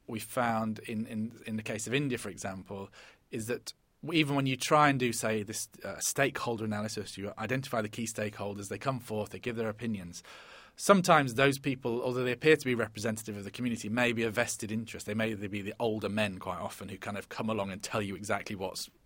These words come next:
what in the community, and you, you kind of tick off and say, "Okay, we've consulted with the various, the right stakeholders," but you actually find out down the line that these people were trying to protect their own status a little bit. And I think that the final stumbling block would be that,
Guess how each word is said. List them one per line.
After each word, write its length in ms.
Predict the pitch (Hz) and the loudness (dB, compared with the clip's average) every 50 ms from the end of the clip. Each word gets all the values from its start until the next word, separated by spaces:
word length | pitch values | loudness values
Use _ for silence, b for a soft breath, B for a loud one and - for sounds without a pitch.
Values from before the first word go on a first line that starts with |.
| _ _ _ | _ _ _
what 260 | 107 104 90 - - | -2 -2 -2 -2 -6
in 80 | 101 95 | -8 -10
the 60 | 95 | -8
community, 500 | - 110 117 127 120 113 110 - 92 90 | -4 -4 -2 -2 -2 -4 -6 -6 -8 -6
and 100 | 90 95 | -6 -6
you, 80 | 101 - - | -8 -10 -10
you 140 | 107 104 - | -12 -10 -8
kind 160 | - 104 92 | -6 -8 -6
of 60 | - | -4
tick 220 | - - 123 - | -6 -6 -4 -2
off 120 | 90 90 - | -4 -4 -4
and 100 | - - | -6 -6
say, 140 | 95 98 104 | -2 -2 0
"Okay, 260 | 104 - 101 104 107 B B B B B B | 0 0 0 -2 -2 B B B B B B
we've 80 | 110 - | -10 -8
consulted 460 | - 107 - - 110 104 - 101 90 | -6 -4 0 2 0 0 0 -4 -6
with 140 | 101 95 92 | -6 -6 -6
the 100 | 95 92 | -8 -8
various, 520 | 87 101 101 95 92 92 - - - - B B B B - | -6 -4 -4 -4 -6 -6 -8 -12 -12 -14 B B B B -2
the 60 | 95 | 4
right 180 | 117 120 113 | 6 6 6
stakeholders," 520 | - - 131 120 117 107 - 95 92 90 92 | 6 4 2 2 2 2 0 0 0 0 -4
but 100 | 98 110 | -4 -2
you 60 | 117 | -2
actually 180 | 113 107 - 110 | -2 -2 -4 -4
find 320 | - - 123 110 117 110 | 2 4 6 6 6 6
out 460 | 107 107 98 95 98 - 123 117 120 - | 6 6 4 2 0 -4 -12 -4 2 4
down 240 | 120 123 110 107 | 6 6 6 4
the 40 | 104 | 2
line 360 | 101 107 113 107 107 101 95 | 2 4 4 4 4 2 0
that 180 | 90 90 - - - - | -4 -8 -8 -10 -10 -6
these 200 | 113 101 98 - | -6 -6 -6 -6
people 280 | - 110 95 - 95 92 | -8 -10 -8 -8 -10 -8
were 220 | 95 98 95 95 B B B B B B | -6 -6 -6 -6 B B B B B B
trying 160 | - 117 107 | -2 -2 -2
to 80 | - - | -2 -6
protect 340 | - - - - - - - | -12 -10 -8 -8 -8 -6 -2
their 140 | 98 107 | 4 6
own 320 | 127 123 117 110 104 95 - B B B B B B B B | 6 6 6 2 -2 -4 -8 B B B B B B B B
status 460 | - - 110 101 98 - - - - | -6 -4 -2 -2 -2 -4 -8 -10 -10
a 40 | 95 | -10
little 220 | 95 - - 90 | -10 -10 -12 -14
bit. 180 | 90 90 85 - - _ _ _ _ _ _ _ _ | -14 -14 -16 -18 -20 _ _ _ _ _ _ _ _
And 120 | - 135 135 | 0 2 4
I 40 | 131 | 6
think 200 | 190 180 143 127 | 4 4 6 4
that 160 | 139 143 - | 0 4 4
the 100 | 151 139 | 4 6
final 380 | - 170 165 165 165 143 123 113 | 8 8 10 10 8 4 2 0
stumbling 320 | - - 135 131 120 110 | -2 -2 -2 0 0 0
block 100 | 117 113 | 0 0
would 140 | 110 117 107 | -2 -2 0
be 100 | 123 120 | 0 0
that, 160 | 110 117 123 | 0 0 -4